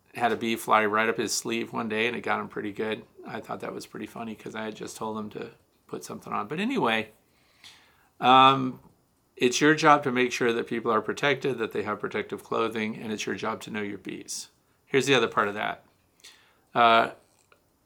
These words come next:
people are more than ready to sue you. If you like to work with hot bees, genetically aggressive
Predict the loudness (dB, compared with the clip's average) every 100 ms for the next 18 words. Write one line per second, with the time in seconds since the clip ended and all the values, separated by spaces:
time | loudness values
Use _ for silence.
0 | _ _ -2 2 2 4 4 2 2 0
1 | 0 -2 -4 -6 -6 -6 -6 -10 -12 -16
2 | -8 -8 -6 -2 -2 -2 0 4 4 2
3 | -4 -4 0 2 2 0 -4 -2 -2 -6
4 | -14 _ _ _ -8 0 4 4 0 _
5 | _ _ -8 -8 -8 -12 -16 -16 _ _
6 | _ _ _ _ _ -10 -6 -2 0 2
7 | 2 2 2 2 2 -2 -12 -10 -4 0
8 | 2 0 0 0 -2 -8